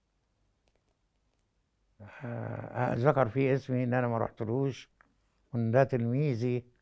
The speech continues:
وهو كان معايا مساعد مخرج، فأنا فين وأنت فين، وده تلميذ النجيب، وقعد يقول شوية كويسين. وكل ما معايا كان بيجي لي: "ما جاليش ليه؟ ما جاليش ليه؟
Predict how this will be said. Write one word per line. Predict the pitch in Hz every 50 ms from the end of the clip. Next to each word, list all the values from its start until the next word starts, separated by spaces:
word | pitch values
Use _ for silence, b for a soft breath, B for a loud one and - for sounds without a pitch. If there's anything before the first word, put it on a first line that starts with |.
| _ _ _ _ _ _ _ _ _ _ -
وهو | 117 120 120
كان | 107 - 131 123
معايا | 120 117 120 135 131
مساعد | 123 104 - 135 127 123 120
مخرج، | 110 120 127 - - 120 117 107 - - _ _ _ _ _ _ _ _ _ _ _ _ _
فأنا | - 120 120 123 113
فين | 92 131 131 120
وأنت | 120 120 113 104 117
فين، | 98 98 127 139 151 147 139 131 127 120 117 - _ _ _ _ _ _ _ _ _ _ _ _ _ _ _ _ -
وده | 117 113 123 127 127
تلميذ | 123 - 117 110 113 131 135 120
النجيب، | 123 120 120 120 117 104 101 120 147 156 151 147 139 135
وقعد | 123 120 127 - - - - 143 135
يقول | 131 147 151 135
شوية | - 147 143 143
كويسين. | 123 - 131 120 110 - - 143 135 127 120 - _ _ _ _ _ _ _ _ _ _ _ _ _ _ _ _ _ _ _ _ _ -
وكل | 120 107 123 151 156
ما | 156 147
معايا | 139 151 156 143 139 131
كان | - 135 131 127
بيجي | 131 131 127 151 156 160 156
لي: | 151
"ما | 139 143
جاليش | 139 147 151 175 170 - - 175
ليه؟ | 175 185 214 - - - - 120 - _ _ _ _ _ _ _ _
ما | - 131
جاليش | 127 147 147 185 180 - - -
ليه؟ | 180 202 233 - 170 143